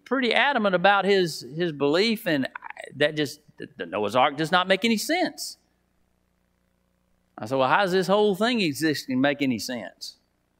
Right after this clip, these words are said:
And of course, he goes back to the Big Bang, and I say, "That's the silliest mess I've ever heard of in my life." And I got a science degree, and yes, it's from Auburn, but we learned some stuff, in spite of what some of you <laughs> might think. We did.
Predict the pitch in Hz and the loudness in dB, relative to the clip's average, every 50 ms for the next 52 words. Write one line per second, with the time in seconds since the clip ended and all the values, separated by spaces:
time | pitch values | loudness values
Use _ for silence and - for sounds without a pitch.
0 | _ _ _ _ _ _ _ _ _ _ _ _ - - 151 151 180 180 170 151 | _ _ _ _ _ _ _ _ _ _ _ _ -4 -4 0 2 2 2 2 2
1 | 214 262 240 226 214 202 180 165 165 185 180 180 170 - 147 139 139 139 175 175 | 2 4 6 6 4 4 2 4 6 6 6 4 2 -2 -6 -4 0 2 2 0
2 | 156 143 151 180 185 170 156 139 143 185 254 247 - - 180 175 240 311 320 - | 2 4 2 2 4 4 2 2 4 2 2 2 2 2 4 6 6 4 4 2
3 | - 139 - - - 196 233 196 139 113 107 98 - 131 127 147 175 185 175 160 | 0 -2 0 2 4 4 4 4 2 0 -2 -4 -2 0 2 2 2 2 4 4
4 | 143 139 160 156 135 127 139 165 180 170 175 175 180 175 175 175 165 151 120 92 | 4 4 4 2 2 2 2 4 2 2 2 2 0 -2 -2 0 0 2 2 0
5 | 85 - - - _ _ _ _ _ _ _ _ _ _ _ _ - - 190 285 | 0 -4 -8 -12 _ _ _ _ _ _ _ _ _ _ _ _ -2 2 2 2
6 | 285 180 180 226 226 156 127 - 165 160 175 180 170 143 - - - 113 113 139 | 4 4 4 4 4 2 0 2 2 2 4 2 0 -2 -4 -6 -6 -2 0 2
7 | 160 196 220 190 185 220 269 262 - 185 160 - 156 131 147 196 214 165 120 117 | 2 2 0 0 0 0 0 0 -2 -4 -2 -2 0 2 4 4 4 4 2 0
8 | 120 156 165 _ _ _ _ _ _ _ _ _ _ _ _ _ _ _ - - | -2 -4 -6 _ _ _ _ _ _ _ _ _ _ _ _ _ _ _ -6 0
9 | 143 170 208 269 339 349 294 294 285 262 214 - - 170 - - - 196 226 277 | 0 0 2 2 2 4 4 4 4 2 0 0 -2 -6 -2 2 4 4 4 4
10 | 320 320 - - - _ _ _ _ _ _ - 196 175 - - 240 269 285 240 | 0 0 -2 -12 -20 _ _ _ _ _ _ -12 -12 -8 -2 0 2 2 2 2
11 | 175 175 185 170 160 - 190 185 180 175 165 156 151 147 - - - - - _ | 2 2 2 2 2 0 -2 0 0 -2 -2 0 -2 -2 0 -2 -6 -8 -10 _
12 | - - - 311 - - - - - - - - - - - - - _ _ - | -12 -6 -4 -4 -4 -4 -10 -12 -14 -14 -14 -16 -20 -20 -20 -20 -20 _ _ -6
13 | 226 254 262 233 220 220 220 254 311 269 | -4 -2 0 2 4 4 4 4 2 0